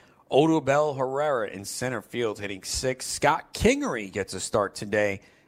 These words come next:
at second base. He will hit seventh as Cesar Hernandez gets the day off. Maikel Franco at third base, hitting eighth, and Velasquez on the mound, hitting ninth. The Yankees travel to Houston to take on the Astros, seven ten P M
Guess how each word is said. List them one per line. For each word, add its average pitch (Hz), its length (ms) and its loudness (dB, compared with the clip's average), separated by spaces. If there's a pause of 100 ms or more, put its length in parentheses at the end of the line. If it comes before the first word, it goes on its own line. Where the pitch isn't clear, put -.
at 120 280 2
second 107 480 -4
base. 113 340 -2 (300)
He 156 180 2
will 127 160 2
hit 101 180 -6
seventh 110 440 0
as 85 120 -6
Cesar 101 360 -2
Hernandez 95 520 -4
gets 95 220 -6
the - 100 -6
day 87 260 -2
off. 147 340 4 (280)
Maikel 107 320 2
Franco 113 400 -2
at 98 140 -4
third 113 160 2
base, 110 220 -6
hitting 95 160 -8
eighth, 185 280 -6
and 92 220 -10
Velasquez 104 540 0
on 127 240 0
the 160 40 -6
mound, 123 440 -4
hitting 104 420 -8
ninth. 147 300 0 (580)
The 131 100 6
Yankees 143 800 0
travel 123 340 4
to 127 60 -2
Houston 120 360 -4
to 104 80 -12
take 120 260 0
on 117 160 -2
the 110 140 -6
Astros, 135 460 -4
seven 101 320 -4
ten 98 300 -6
P 101 300 -8
M 87 160 -6